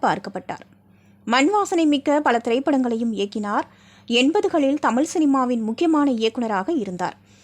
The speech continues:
அவருக்கு பின் சினிமாவில் முக்கிய இடத்தை பிடித்த பல இயக்குனர்கள் பாரதி ராஜாவின் சிஷியர்களாக இருந்தார்கள். சமீபத்தில் பாரதி ராஜாவின் மகன் மனோஜ்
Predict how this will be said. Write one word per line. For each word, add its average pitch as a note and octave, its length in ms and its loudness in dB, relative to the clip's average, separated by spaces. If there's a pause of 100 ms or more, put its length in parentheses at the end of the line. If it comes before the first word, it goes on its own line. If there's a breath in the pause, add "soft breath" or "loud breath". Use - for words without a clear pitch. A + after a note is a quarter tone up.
(120)
அவருக்கு C#4+ 440 0
பின் C#4 200 2
சினிமாவில் C4 560 2
முக்கிய B3 300 0
இடத்தை A3+ 240 -2
பிடித்த G#3 340 0
பல A#3 240 0
இயக்குனர்கள் A3+ 640 -2 (420 loud breath)
பாரதி C4+ 380 2
ராஜாவின் C#4+ 600 2
சிஷியர்களாக B3+ 760 0
இருந்தார்கள். G3 600 -2 (460 soft breath)
சமீபத்தில் E4+ 580 2
பாரதி C4 300 4
ராஜாவின் B3+ 480 0
மகன் G#3+ 320 -2
மனோஜ் G#3+ 360 -2